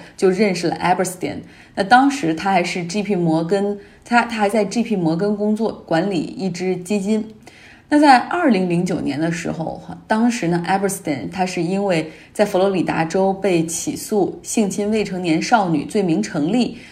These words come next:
然后他那个律师不是帮他争取到很好的条款，就是虽然是坐牢十三个月的状态，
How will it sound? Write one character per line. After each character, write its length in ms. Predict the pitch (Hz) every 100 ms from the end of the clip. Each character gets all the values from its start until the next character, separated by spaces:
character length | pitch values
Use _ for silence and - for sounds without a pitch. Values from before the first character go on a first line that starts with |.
| - -
然 100 | -
后 80 | 180
他 160 | 180 208
那 60 |
个 80 | 202
律 200 | 190 196
师 200 | 175 196
不 80 | 185
是 120 | 175
帮 180 | 190 196
他 100 | 202
争 200 | 196 202
取 80 | 170
到 160 | 175
很 200 | 170 165
好 200 | 208 165
的 100 | 147
条 300 | 151 - 151
款， 280 | 202 165 -
就 100 | -
是 60 | 156
虽 180 | 156 233
然 100 | 208
是 140 | 214
坐 240 | 208 254 185
牢 220 | 147 165
十 180 | - 175
三 180 | 196
个 80 | 208
月 120 | 196
的 100 | 175
状 260 | 160 196 165
态， 220 | 175 147